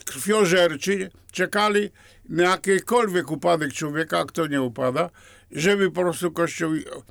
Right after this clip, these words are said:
kompromitować. Proszę państwa, w osiemdziesiątym dziewiątym roku, tuż przed załamaniem się komunizmu, w osiemdziesiątym dziewiątym roku, powtarzam jeszcze raz, jeszcze trzech księży zabili, zamordowali. Zych, Suchowolec i Niedzielak.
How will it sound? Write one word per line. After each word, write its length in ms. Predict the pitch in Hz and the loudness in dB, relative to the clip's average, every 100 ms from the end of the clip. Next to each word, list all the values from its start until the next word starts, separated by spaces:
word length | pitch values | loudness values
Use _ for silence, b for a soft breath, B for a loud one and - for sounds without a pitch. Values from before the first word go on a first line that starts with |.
| - | -10
kompromitować. 920 | - 151 127 131 120 117 104 98 - B B B - | -4 -2 -2 -4 -4 -6 -6 -8 -14 B B B -4
Proszę 300 | 185 170 180 | -2 0 0
państwa, 340 | 196 185 185 | 0 0 0
w 60 | 170 | 0
osiemdziesiątym 720 | 160 165 165 202 208 190 180 | 0 0 0 0 -2 -4 -2
dziewiątym 500 | 170 175 185 190 180 | 0 0 -2 -2 2
roku, 300 | 175 147 135 | 2 2 -2
tuż 380 | - 233 208 - | -2 0 0 -2
przed 400 | - 202 185 139 | -2 0 0 0
załamaniem 560 | 170 175 175 196 196 | 2 4 4 2 0
się 160 | - 185 | -2 -4
komunizmu, 680 | 190 185 185 170 107 98 113 b b - | -2 0 2 2 0 -4 -10 b b -2
w 40 | |
osiemdziesiątym 840 | 151 156 165 156 185 208 180 190 | 0 0 -2 -2 -2 -2 -4 -4
dziewiątym 560 | 160 160 175 175 - 156 | -2 0 0 -2 -4 -2
roku, 260 | 175 151 165 | -2 -2 -6
powtarzam 540 | 156 139 175 165 160 | -8 -2 0 2 0
jeszcze 200 | 139 180 | -2 0
raz, 260 | 160 107 - B B B - | 2 0 -6 B B B -4
jeszcze 280 | 156 170 | 0 0
trzech 480 | 139 - 220 202 - | 0 2 2 2 -4
księży 640 | - - 214 190 135 135 | -4 0 2 2 2 -2
zabili, 500 | 113 151 156 165 139 | 0 -2 0 -2 0
zamordowali. 920 | 117 170 196 185 165 156 113 92 87 _ b b b | 0 0 2 2 2 2 0 -2 -10 _ b b b
Zych, 420 | - 139 214 214 - | -4 2 2 2 -2
Suchowolec 760 | - 165 156 156 185 175 - | -2 -2 -2 2 2 2 -2
i 100 | 160 | -4
Niedzielak. 560 | 147 127 113 92 101 | -2 -2 -2 -4 -10